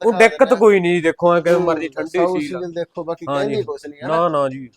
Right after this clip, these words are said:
Speaker 1: ਬਰਫ਼ ਹੈ ਤਾਂ ਜੀ ਜਮਾਂ।
Speaker 2: ਨਾਲੇ ਇੱਕ ਗੱਲ ਹੋਰ ਕਹਿ ਦਿੰਦੇ ਆ ਵੀ ਕਹਿੰਦੇ ਸਿੰਗਾਂ ਵਾਲਾ ਪਸ਼ੂ ਬਿਮਾਰ ਠਮਾਰ ਵੀ ਘੱਟ ਪੈਂਦਾ
Speaker 1: ਹਾਂਜੀ,
Speaker 2: ਹੁੰਦਾ, ਹਨਾ?
Speaker 1: ਹਾਂ।
Speaker 2: ਫਰਕ ਪੈ ਜਾਂਦਾ ਗਾ।
Speaker 1: ਕੱਦ ਦਿਖਾਓ ਜੀ, ਦੇਖੋ ਤੁਸੀਂ ਬੈਠ ਦਾ,
Speaker 2: ਲੈ।
Speaker 1: ਬਾਕੀ ਬੇਲ ਬੂਲ ਬਹੁਤ ਆ।
Speaker 2: ਤੇਰਾ ਕਿੰਨਾ ਕੱਦ ਆ ਬਾਈ?
Speaker 1: ਮੇਰਾ ਕੱਦ ਪੰਜ ਅੱਠ ਆ ਜੀ।
Speaker 2: ਪੰਜ ਫੁੱਟ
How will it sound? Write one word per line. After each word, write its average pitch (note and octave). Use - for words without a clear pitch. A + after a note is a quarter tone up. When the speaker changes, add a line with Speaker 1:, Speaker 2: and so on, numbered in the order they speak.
Speaker 1:
ਬਰਫ਼ C3+
ਹੈ C#3
ਤਾਂ D3
ਜੀ C3+
ਜਮਾਂ। B2
Speaker 2:
ਨਾਲੇ G#3
ਇੱਕ G#3+
ਗੱਲ A3
ਹੋਰ G3
ਕਹਿ G3+
ਦਿੰਦੇ G#3
ਆ G3
ਵੀ F#3+
ਕਹਿੰਦੇ G#3
ਸਿੰਗਾਂ F#3+
ਵਾਲਾ F#3
ਪਸ਼ੂ F3+
ਬਿਮਾਰ D#3+
ਠਮਾਰ D#3+
ਵੀ E3
ਘੱਟ F3
ਪੈਂਦਾ D3+
Speaker 1:
ਹਾਂਜੀ, G3
Speaker 2:
ਹੁੰਦਾ, D#3
ਹਨਾ? B2+
Speaker 1:
ਹਾਂ। A#2
Speaker 2:
ਫਰਕ D3
ਪੈ C#3
ਜਾਂਦਾ D3
ਗਾ। F#3
Speaker 1:
ਕੱਦ G3
ਦਿਖਾਓ G#3
ਜੀ, C#3+
ਦੇਖੋ C3
ਤੁਸੀਂ A#2+
ਬੈਠ C3+
ਦਾ, D3
Speaker 2:
ਲੈ। C#3+
Speaker 1:
ਬਾਕੀ C3+
ਬੇਲ C3+
ਬੂਲ C3+
ਬਹੁਤ C3
ਆ। F#2
Speaker 2:
ਤੇਰਾ A3+
ਕਿੰਨਾ G#3
ਕੱਦ D3+
ਆ C3
ਬਾਈ? A2+
Speaker 1:
ਮੇਰਾ F#3
ਕੱਦ G3+
ਪੰਜ G3
ਅੱਠ -
ਆ A2+
ਜੀ। G#2+
Speaker 2:
ਪੰਜ F3
ਫੁੱਟ E3